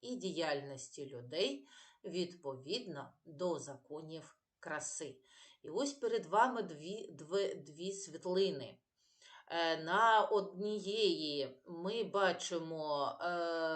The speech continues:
па-, пала-, площу Святого Петра, а на другій ми бачимо храм, буддийський храм в Індії.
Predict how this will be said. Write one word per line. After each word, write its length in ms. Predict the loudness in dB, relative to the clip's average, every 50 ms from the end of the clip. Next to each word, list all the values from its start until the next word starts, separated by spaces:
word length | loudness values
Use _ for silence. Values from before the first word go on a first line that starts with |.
| -2 -2 2
па-, 420 | 4 6 8 8 8 6 2 -2 0
пала-, 420 | 2 4 4 4 4 4 4 4 4
площу 760 | 2 0 0 2 4 4 4 4 4 2 0 -2 -2 -2 -2
Святого 800 | -4 -4 0 2 4 4 4 4 4 4 4 4 4 2 2 2 0
Петра, 720 | -4 -6 -6 -4 0 4 4 6 6 6 6 4 2 -2 -12 _ _ _ _ _ _ _ _ _ _ _ _ -20 -20 _ -20 -20 -20 -20 -20 -20 -20 _ _
а 300 | 8 12 12 12 12 12
на 200 | 8 4 0 0
другій 680 | 0 -2 -2 -2 0 0 -2 0 0 0 0 0 0 -2
ми 360 | -2 -2 -2 -2 0 0 -2
бачимо 1040 | 0 2 4 6 6 6 4 2 -2 -2 -2 -2 0 0 0 2 2 2 2 0 -4
храм, 560 | -10 -6 -2 2 6 8 8 8 8 6 0
буддийський 680 | -4 -6 -4 0 0 0 0 0 -4 -8 -8 -8 -8
храм 560 | -8 -8 -6 0 4 4 6 6 4 0 -2 -2
в 140 | -4 -4
Індії. 480 | -4 -4 -8 -12 -12 -12 -14 -16 -16 -16